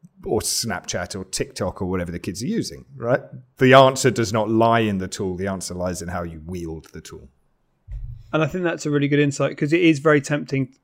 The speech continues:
Speaker 2: to go and find Russell Brunson's funnel and go, "This could be the funnel that saves me." Um, but as you said, if your business isn't set up right, it's, it's a complete waste of time. And often if you don't know what you're doing, you'll set it up wrong. And the worst thing that I've found is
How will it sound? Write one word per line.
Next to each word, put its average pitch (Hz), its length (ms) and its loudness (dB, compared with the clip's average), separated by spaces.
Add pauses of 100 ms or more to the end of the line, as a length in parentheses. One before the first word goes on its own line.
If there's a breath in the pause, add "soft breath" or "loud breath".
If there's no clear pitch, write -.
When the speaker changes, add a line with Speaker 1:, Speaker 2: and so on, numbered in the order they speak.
Speaker 2:
to 147 100 -6
go 143 200 4
and 135 160 0
find 135 480 -2
Russell 139 440 -4
Brunson's 139 640 -4 (380)
funnel 143 640 0
and 143 120 -2
go, 135 160 2
"This 143 300 0
could 151 220 -6
be 147 140 4
the 139 100 0
funnel 139 380 -2
that 127 160 -4
saves 139 420 -4
me." 127 240 -8 (480)
Um, 135 260 -2
but 135 140 -2
as 135 120 2
you 139 60 -4
said, 139 180 -2
if 131 100 -4
your 139 100 0
business 135 380 0
isn't 135 180 -4
set - 160 -8
up - 140 -10
right, 143 340 2
it's, 180 260 -14
it's 143 160 -8
a - 60 -18
complete 135 320 -8
waste 139 200 -4
of 143 60 -12
time. 131 240 -4
And 139 60 0
often 143 280 -4
if 139 120 -6
you 151 80 -6
don't 143 160 -2
know 139 60 -8
what 147 120 -8
you're 147 120 -6
doing, 139 440 2 (380 soft breath)
you'll 143 180 2
set 139 220 -2
it 147 80 -2
up 165 160 -2
wrong. 143 400 2
And 139 160 0
the 147 80 2
worst 151 320 4
thing 143 140 -2
that 143 100 -4
I've 147 220 0
found 139 260 -2
is 135 200 -4